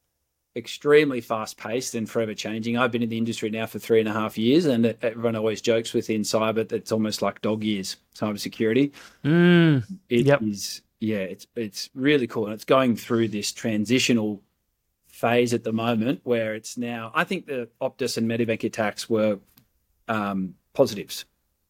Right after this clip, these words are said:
Speaker 1: for the cybersecurity landscape in Australia,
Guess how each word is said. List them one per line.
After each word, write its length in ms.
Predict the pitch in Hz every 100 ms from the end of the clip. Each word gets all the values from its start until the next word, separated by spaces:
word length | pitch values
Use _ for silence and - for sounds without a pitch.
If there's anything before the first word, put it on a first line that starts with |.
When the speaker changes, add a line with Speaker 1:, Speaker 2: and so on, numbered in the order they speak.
| _ _ _
Speaker 1:
for 400 | 113 107 101 101
the 120 | 113
cybersecurity 760 | - 104 98 - 104 107 101
landscape 460 | 98 101 98 98 95
in 80 | 90
Australia, 480 | - 101 92 85